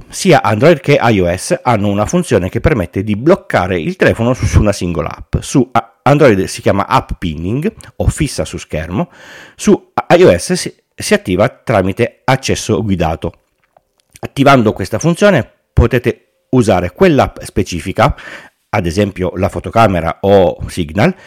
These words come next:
ma non potete uscire da essa o accedere ad altre parti del telefono senza inserire un pin specifico.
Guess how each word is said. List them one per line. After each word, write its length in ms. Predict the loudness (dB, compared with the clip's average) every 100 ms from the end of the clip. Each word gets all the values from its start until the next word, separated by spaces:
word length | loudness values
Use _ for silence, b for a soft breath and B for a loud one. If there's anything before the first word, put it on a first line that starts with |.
| B B B
ma 140 | 4
non 120 | 4
potete 380 | 4 2 0 -2 -2
uscire 600 | -4 -2 2 4 2 -2
da 240 | -2 2 2
essa 400 | 0 -2 -2 2
o 80 | 2
accedere 460 | 2 0 2 2 2
ad 160 | 2
altre 280 | 4 4 2
parti 340 | 0 -2 -4
del 140 | 0 2
telefono 580 | 4 2 2 0 -2 _
senza 480 | -2 0 0 -2 -4
inserire 460 | -2 0 2 2 2
un 180 | 2 0
pin 220 | 2 0
specifico. 760 | 0 -4 -4 -4 -4 -2 -4